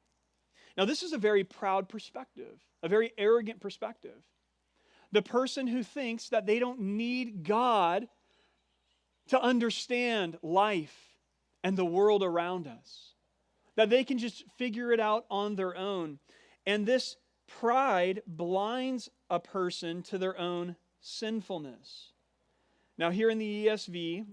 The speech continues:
verse two, the second part of it says, "That his iniquity cannot be found out and hated." The N I V translates it,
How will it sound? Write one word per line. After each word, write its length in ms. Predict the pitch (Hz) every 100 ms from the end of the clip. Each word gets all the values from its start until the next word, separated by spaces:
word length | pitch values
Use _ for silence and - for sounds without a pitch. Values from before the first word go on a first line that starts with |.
| -
verse 300 | 170 202 -
two, 440 | - 175 170 214 -
the 80 | 160
second 360 | - 196 202
part 180 | 180 160
of 80 | 160
it 80 | 175
says, 320 | 175 165 147
"That 280 | 165 190 214
his 280 | 196 202 180
iniquity 680 | 170 180 226 240 226 226
cannot 540 | 214 190 170 175 202 190
be 120 | 214
found 320 | 208 185 180
out 300 | 180 170 175 _ _ _
and 160 | - 160
hated." 640 | 151 190 202 170 139 175 240 _ _ _ _ _ _ _ -
The 160 | 165
N 160 | 208 233
I 160 | 220 202
V 160 | 190
translates 720 | 190 208 190 180 180 175 -
it, 200 | 180 190